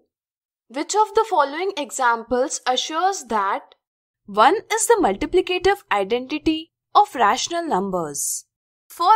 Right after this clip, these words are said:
rational numbers, one is the multiplicative identity. Many students just memorize the concept of multiplicative identity. They do not understand its meaning.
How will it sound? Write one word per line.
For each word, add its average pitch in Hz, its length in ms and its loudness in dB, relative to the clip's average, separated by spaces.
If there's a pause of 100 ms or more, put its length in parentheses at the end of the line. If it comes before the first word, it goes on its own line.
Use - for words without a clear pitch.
rational 330 540 -2
numbers, 339 760 -2 (320)
one 247 320 2 (120)
is 392 160 -10
the 453 180 0
multiplicative 339 800 -6 (140)
identity. 202 840 -8 (120)
Many 240 280 -2
students 262 720 -6 (340)
just 349 260 -4
memorize 277 560 -2
the 392 120 -6
concept 311 680 -6
of 370 120 -4
multiplicative 330 880 -6
identity. 196 760 -6 (300)
They 269 180 0
do 311 160 -2
not 269 320 0
understand 269 540 -2
its - 220 -8
meaning. 196 500 -8